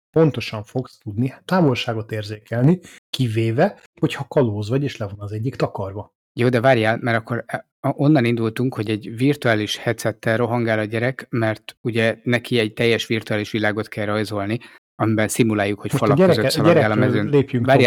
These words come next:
Speaker 1: tovább, most
Speaker 2: nem,
Speaker 1: már
Speaker 2: mert beraktuk az
Speaker 1: autóvezetőkről.
Speaker 2: autóba,
Speaker 1: A
Speaker 2: de
Speaker 1: gyerekek
Speaker 2: pont
Speaker 1: nem
Speaker 2: ezt
Speaker 1: vezetnek
Speaker 2: akartam mondani.
Speaker 1: autót.
Speaker 2: Ez egy dolog. De hogyha úgy kötöttél át, hogy és ezt az autóban is megvalósítjuk, de az autóban nem virtuális világot valósítunk meg, hanem egy kiterjesztett valóságot,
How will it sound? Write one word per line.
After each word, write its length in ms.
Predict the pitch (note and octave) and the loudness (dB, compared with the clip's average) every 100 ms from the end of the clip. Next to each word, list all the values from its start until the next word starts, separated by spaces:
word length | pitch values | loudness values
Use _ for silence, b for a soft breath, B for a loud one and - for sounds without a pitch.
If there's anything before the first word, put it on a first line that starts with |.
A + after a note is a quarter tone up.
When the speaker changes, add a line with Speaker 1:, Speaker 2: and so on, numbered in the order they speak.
| A2+ | 4
Speaker 1:
tovább, 60 | A#2 | 4
most 100 | C3+ | 4
Speaker 2:
nem, 40 | |
Speaker 1:
már 100 | A2+ | 4
Speaker 2:
mert 120 | C#3 C#3 | 6 6
beraktuk 260 | C3+ A#2+ | 6 2
az 100 | A2+ | 2
Speaker 1:
autóvezetőkről. 420 | A2+ A#2+ A#2+ B2+ C#3 | 2 2 2 4 2
Speaker 2:
autóba, 160 | D3 | 0
Speaker 1:
A 40 | - | -2
Speaker 2:
de 60 | |
Speaker 1:
gyerekek 220 | C3 D3 | 2 4
Speaker 2:
pont 160 | C#3 C#3 | 4 2
Speaker 1:
nem 80 | - | 4
Speaker 2:
ezt 80 | D3+ | 4
Speaker 1:
vezetnek 240 | A2 A2+ | 4 2
Speaker 2:
akartam 200 | A2+ A2+ | 2 2
mondani. 220 | B2 G#2+ A2+ | 2 2 0
Speaker 1:
autót. 220 | A2+ - _ _ - | -4 -12 _ _ -2
Speaker 2:
Ez 240 | A2 G#2 | -2 0
egy 140 | A2 | -6
dolog. 300 | G#2 A#2 G#2 - b _ - | -2 -2 -2 -6 b _ -2
De 80 | A2 | 0
hogyha 420 | A2 G#2+ - G2+ - - - - - | 2 -2 -4 -6 -8 -16 -16 -14 -2
úgy 160 | C#3+ | 0
kötöttél 440 | - C3 A2+ - A2 | 2 0 0 0 0
át, 140 | A2+ | 0
hogy 100 | - | 0
és 180 | A2 G#2+ | -2 -2
ezt 200 | A2 - | -6 -8
az 160 | A#2+ A2+ | -6 0
autóban 400 | B2 - A2 G#2+ | 0 0 -2 -2
is 120 | G#2+ | -4
megvalósítjuk, 600 | A2+ A2 A#2 A2 A#2+ A#2+ | -4 -2 -4 -4 -6 -6
de 80 | A2 | -4
az 80 | A2 | -4
autóban 340 | A2+ B2 B2 | -4 0 2
nem 180 | D#3 A3+ | 4 4
virtuális 560 | C3+ G2 - G#2 G2+ | 4 2 0 -2 -2
világot 380 | - G#2+ G#2 G#2 | -2 -2 -2 -4
valósítunk 640 | - G#2+ G#2+ - A2 G#2 | -4 -4 -4 -6 -6 -6
meg, 180 | - A2 | -4 -6
hanem 400 | - A2+ A2+ A#2 _ _ | -2 0 0 -2 _ _
egy 260 | A2+ A2 - _ _ | -2 -2 -6 _ _
kiterjesztett 640 | D#3+ F3+ A#2 G#2 G2 G#2+ | 2 4 4 2 -2 -6
valóságot, 760 | - G#2 G#2 G#2 G2+ A#2 - | -6 -6 -4 -6 -6 -8 -12